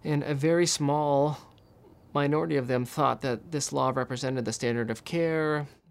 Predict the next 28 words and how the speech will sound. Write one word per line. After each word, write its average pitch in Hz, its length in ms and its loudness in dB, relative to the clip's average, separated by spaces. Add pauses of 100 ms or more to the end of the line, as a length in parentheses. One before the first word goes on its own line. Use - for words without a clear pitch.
(460)
Very 135 240 0
few 131 300 -4
thought 120 280 -4
that - 120 -12
this - 180 -6
was 117 140 -6
an 113 100 -4
evidence-based 117 800 -2
law, 143 340 0 (420)
and 127 220 -2
over 147 240 0
ninety 143 280 2
percent 131 380 -4
thought 120 240 -2
this - 200 -8
law 117 200 0
would 117 140 -2
lead 123 220 -4
to - 120 -6
overly 139 460 -2
aggressive 120 540 -4
treatment 139 360 -4
of 127 140 -4
infants 135 440 -6
who 143 100 -8
will 123 120 -2
not 107 280 -2
survive. 107 420 -6